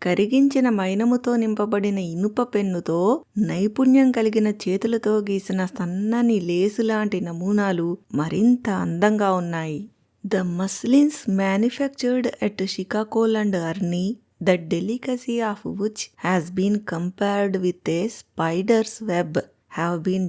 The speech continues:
justly celebrated. శ్రీకాకుళం మరియు అర్నీలలో తయారయ్యే మస్లిన్లు సాలీడు వల అంత సున్నితంగా ఉండేవి.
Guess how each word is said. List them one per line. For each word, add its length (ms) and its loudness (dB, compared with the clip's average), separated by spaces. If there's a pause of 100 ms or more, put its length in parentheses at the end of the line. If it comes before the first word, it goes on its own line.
(100)
justly 480 -4 (180)
celebrated. 720 -4 (320)
శ్రీకాకుళం 800 0
మరియు 380 2 (100)
అర్నీలలో 640 2
తయారయ్యే 640 0
మస్లిన్లు 920 -2 (340)
సాలీడు 760 -2
వల 240 2
అంత 360 -4
సున్నితంగా 1000 2
ఉండేవి. 680 -2